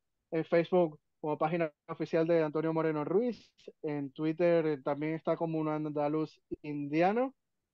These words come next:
en Instagram también lo tenemos, se ha creado una cuenta que está muy activo por ahí, síganlo por esa red social,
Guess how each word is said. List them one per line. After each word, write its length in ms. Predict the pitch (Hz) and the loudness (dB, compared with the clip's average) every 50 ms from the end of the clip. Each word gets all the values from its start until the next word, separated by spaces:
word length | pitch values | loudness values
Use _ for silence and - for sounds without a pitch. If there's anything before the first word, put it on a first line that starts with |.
| _ - | _ -8
en 100 | 143 143 | -4 0
Instagram 460 | 180 233 - - 202 180 175 165 156 143 | 0 0 2 2 2 4 2 2 0 -2
también 280 | 147 143 151 156 165 170 | -4 -2 -2 0 2 2
lo 120 | 175 165 | 2 2
tenemos, 500 | 156 160 151 165 180 180 180 175 165 160 | 0 0 0 0 0 0 0 0 -2 -2
se 80 | - 147 | -4 -8
ha 60 | 143 | -6
creado 340 | - 160 156 156 151 151 156 | -4 -2 -2 0 2 2 0
una 300 | 156 156 156 151 147 143 | 0 0 -2 -2 -2 -4
cuenta 360 | - - 156 180 202 - 190 151 | -2 0 0 0 0 0 -2 -4
que 80 | 143 | -4
está 240 | 123 - - 135 139 | -8 -8 -6 -6 -4
muy 160 | 147 147 151 | -4 -4 -6
activo 540 | 147 131 _ - 151 147 147 147 147 135 _ _ _ _ _ _ _ - | -6 -8 _ -6 -4 -2 -2 -2 -2 -4 _ _ _ _ _ _ _ -10
por 120 | 151 135 | -6 -2
ahí, 200 | 139 147 180 220 214 | 0 2 2 2 2
síganlo 480 | - 165 151 147 147 151 151 151 147 - | 0 -2 -2 -2 -2 -2 -2 -4 -4 -4
por 140 | 147 139 147 | -6 -6 -6
esa 200 | 143 - 156 147 | -4 -4 -4 -4
red 260 | 143 143 147 147 143 | -4 -2 -4 -4 -6
social, 520 | - - 143 - - 165 170 202 240 262 | -6 -10 -8 -6 0 2 4 4 4 2